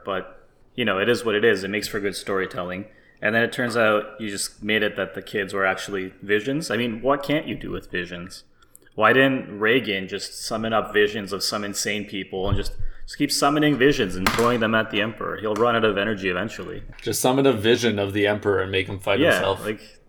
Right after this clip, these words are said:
Speaker 1: I don't know. It's, it's just, the vision thing is getting stupid,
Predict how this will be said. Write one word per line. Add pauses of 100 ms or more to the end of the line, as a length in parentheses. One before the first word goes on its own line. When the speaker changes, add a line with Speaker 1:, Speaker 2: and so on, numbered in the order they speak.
(240)
Speaker 1:
I
don't
know.
It's,
it's
just,
the
vision
thing
is
getting
stupid,